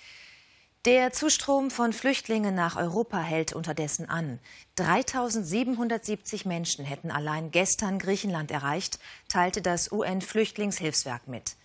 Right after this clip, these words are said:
Die meisten wollen auf der Balkanroute weiter in Richtung Westen. Wie die Welt am Sonntag berichtet, versuchen Flüchtlinge aber auch verstärkt, über das zentrale Mittelmeer Europa zu erreichen.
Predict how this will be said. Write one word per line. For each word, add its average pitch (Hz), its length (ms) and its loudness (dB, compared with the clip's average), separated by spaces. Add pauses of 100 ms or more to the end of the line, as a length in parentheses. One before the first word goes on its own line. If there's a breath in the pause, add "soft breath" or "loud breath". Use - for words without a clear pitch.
(400 loud breath)
Die 190 80 2
meisten 220 440 2
wollen 208 260 0
auf 190 160 -4
der 190 120 0
Balkanroute 170 760 -2
weiter 151 320 -4
in 160 140 -6
Richtung 160 340 -6
Westen. - 420 0 (540 loud breath)
Wie 196 60 2
die 202 140 4
Welt 214 200 2
am 226 140 2
Sonntag 220 420 2
berichtet, 170 500 0
versuchen 190 500 0
Flüchtlinge 185 600 -2
aber 165 240 0
auch 160 80 -2
verstärkt, 165 680 -2
über 180 220 -2
das 180 280 0
zentrale 180 500 -2
Mittelmeer 190 600 0
Europa 170 440 -2
zu - 160 0
erreichen. 127 480 -6